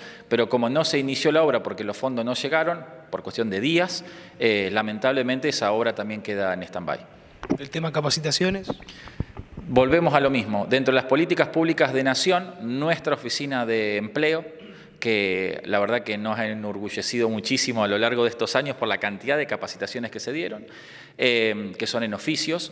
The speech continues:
Speaker 1: que complementan a lo que necesitan los empresarios. Era un círculo muy virtuoso, porque el empresario necesitaba algo, se acercaba, necesitaban solder-, soldadores, torneros, pasteleros, lo que, lo que haga falta, pe-, peluqueros y demás. Bueno, eh, ese Ministerio de Trabajo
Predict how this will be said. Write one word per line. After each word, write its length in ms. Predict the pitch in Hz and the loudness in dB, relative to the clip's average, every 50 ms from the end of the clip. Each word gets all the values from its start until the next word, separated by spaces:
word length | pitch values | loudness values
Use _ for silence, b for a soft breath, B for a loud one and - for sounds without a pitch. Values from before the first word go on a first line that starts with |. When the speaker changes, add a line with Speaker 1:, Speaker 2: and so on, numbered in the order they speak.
| - - | -10 -8
Speaker 1:
que 140 | - 107 - | -8 -6 -2
complementan 720 | - 104 98 - 101 107 135 165 165 135 - 104 98 101 | -2 -2 0 0 0 0 2 0 0 0 0 0 0 0
a 120 | 65 87 | -2 -4
lo 140 | 104 95 95 | -4 -4 -4
que 80 | - | -6
necesitan 460 | 98 101 - - 98 131 123 - 117 110 | -6 -6 -6 -6 -6 -4 -2 -2 0 -2
los 160 | 101 - - | -2 -2 -4
empresarios. 680 | 104 95 - 113 113 - 185 185 160 143 160 - - - 117 | -4 -2 0 0 2 2 2 2 0 -2 -4 -4 -6 -4 -4
Era 140 | 113 104 | -4 -4
un 80 | 107 101 | -4 -2
círculo 340 | - 131 - 117 113 110 107 | -4 -4 -2 0 2 2 4
muy 160 | 117 127 131 | 4 4 4
virtuoso, 580 | 127 147 151 156 214 233 226 - 233 233 233 B B B B B B B | 4 4 4 4 4 4 4 4 2 2 0 B B B B B B B
porque 200 | - 123 117 123 | 0 2 2 4
el 80 | 120 120 | 2 2
empresario 400 | 117 110 117 - 165 156 156 147 | 2 2 2 2 2 2 2 0
necesitaba 600 | 135 - 131 127 139 123 - 165 160 165 175 185 | -2 -2 -2 -2 -2 2 4 4 4 6 4 4
algo, 200 | 190 180 170 139 | 2 2 0 0
se 100 | - 135 | -2 -2
acercaba, 680 | - - 135 139 - 196 196 190 185 190 196 202 196 B B B B B B B | -2 -2 -2 0 2 2 4 4 4 4 2 2 0 B B B B B B B
necesitaban 640 | 120 - - 120 - 127 110 - 131 131 131 123 | -8 -6 -6 -6 -6 -4 0 2 2 2 2 0
solder-, 540 | - - 127 120 117 117 127 120 117 110 95 | -2 -2 -2 -2 -2 -2 0 0 0 -2 -4
soldadores, 600 | 101 - 120 113 113 113 113 117 117 113 - - - | -4 -2 -2 0 2 2 2 2 2 0 -2 -2 0
torneros, 480 | 117 110 107 113 117 113 110 110 104 | -2 -2 0 0 -2 0 0 0 -2
pasteleros, 720 | - - - 104 - - - 117 110 113 120 120 113 117 110 | -2 0 0 0 0 0 -2 0 0 2 2 2 2 2 0
lo 140 | 104 107 110 | 0 0 0
que, 180 | 113 113 110 | 0 0 0
lo 160 | 101 110 110 107 | 0 0 -2 0
que 100 | - 120 | 0 2
haga 120 | 123 123 | 2 2
falta, 540 | - - 147 147 143 139 120 - - - - | 2 2 0 0 2 0 -2 -4 -4 -10 -14
pe-, 100 | - 127 | -14 -10
peluqueros 640 | - 113 107 104 101 104 - 113 113 110 110 107 - | -8 -6 -6 -6 -6 -4 -2 -2 0 0 -2 -4 -6
y 20 | 107 | -6
demás. 280 | 110 143 190 220 - - - | -6 -6 -8 -8 -10 -12 -12
Bueno, 160 | 214 - - - B B B B B B B B B B | -12 -12 -12 -14 B B B B B B B B B B
eh, 840 | - 127 120 117 110 110 107 104 101 101 98 92 87 80 82 - - | 0 2 4 4 4 2 2 0 0 0 -2 -2 -4 -4 -8 -6 -2
ese 260 | - 147 139 - 143 | -2 -2 0 0 -2
Ministerio 460 | 131 127 127 127 117 - 151 151 147 135 | -2 -2 -2 -4 -2 0 0 2 2 2
de 60 | 123 | 2
Trabajo 600 | 135 131 151 160 - - 139 120 - - - - | 4 4 2 2 2 0 -4 -4 -4 -6 -16 -20